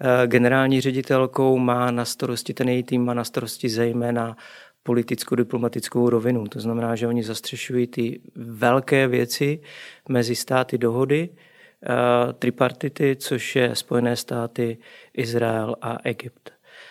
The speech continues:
Eh, co se týká mého působiště, ano, já budu fyzicky zejména působit na Sinajském poloostrově a mojí, eh, tou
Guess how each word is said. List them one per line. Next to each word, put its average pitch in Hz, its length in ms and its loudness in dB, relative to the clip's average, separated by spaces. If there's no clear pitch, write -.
Eh, 117 240 -2
co - 160 -8
se 131 120 -4
týká 131 720 0
mého 123 320 2
působiště, 147 960 -4
ano, 135 220 6
já 127 120 6
budu 127 200 6
fyzicky 127 500 0
zejména 123 460 4
působit 123 640 2
na 120 380 2
Sinajském 123 520 0
poloostrově 151 760 2
a 123 80 0
mojí, 123 520 2
eh, 135 60 2
tou 120 220 4